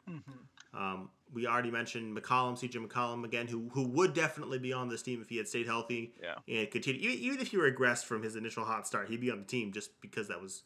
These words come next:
Speaker 2: was crazy. Um, <sighs> any, any, anyone else that were,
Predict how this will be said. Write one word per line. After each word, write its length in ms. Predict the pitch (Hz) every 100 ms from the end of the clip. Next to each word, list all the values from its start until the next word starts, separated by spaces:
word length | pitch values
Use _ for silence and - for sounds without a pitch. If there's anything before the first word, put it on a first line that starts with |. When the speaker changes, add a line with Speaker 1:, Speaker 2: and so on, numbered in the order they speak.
| _ _ _ _ -
Speaker 2:
was 80 |
crazy. 440 | - 123 117 101 - _ _ _ _ -
Um, 300 | 101 98 98 - _ _ _ _ _ _ _ _ _ -
<sighs> 540 | - - - - - 135
any, 120 | - - - 175 -
any, 220 | 190 190
anyone 240 | 190 202
else 240 | 190 190 -
that 160 | 180
were, 280 | 185 180 165